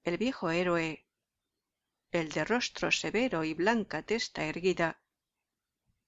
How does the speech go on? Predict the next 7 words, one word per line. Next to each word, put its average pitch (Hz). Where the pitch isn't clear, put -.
le 214
lanzó 208
esta 190
proposición 165
a 156
quemarropa, 160
irónicamente: 151